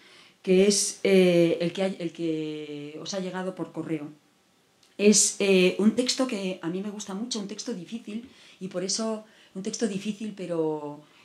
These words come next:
eh, lleno de cosas, que también, como yo conozco a José, pues, eh, tiene como esa, ese nivel de cercani-, de cercanía para mí. Eh, se titula Del color field,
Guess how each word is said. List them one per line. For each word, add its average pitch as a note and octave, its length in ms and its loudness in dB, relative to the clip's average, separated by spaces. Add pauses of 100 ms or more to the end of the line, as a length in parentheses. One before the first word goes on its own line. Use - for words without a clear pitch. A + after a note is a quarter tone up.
eh, D3 600 -2
lleno F#3 240 -6
de E3 120 -6
cosas, - 560 -6 (380)
que D3+ 420 -4
también, E3+ 300 -2
como D#3+ 340 -4
yo F3 140 -8
conozco F3 320 -10
a E3+ 40 -10
José, F3+ 300 -10
pues, D#3 440 -10 (340)
eh, C#3+ 680 -4
tiene D#3+ 280 0
como D3+ 300 -10
esa, D#3 440 -4 (260)
ese E3 200 -2
nivel E3+ 260 2
de E3 100 -4
cercani-, D#3+ 500 -6
de E3 120 -8
cercanía E3 560 -4
para D3+ 220 -10
mí. D3+ 200 -10 (560)
Eh, E3 220 2
se F3 140 -2
titula G3+ 380 -2
Del F3 320 0
color F#3+ 280 -2
field, B3 380 -6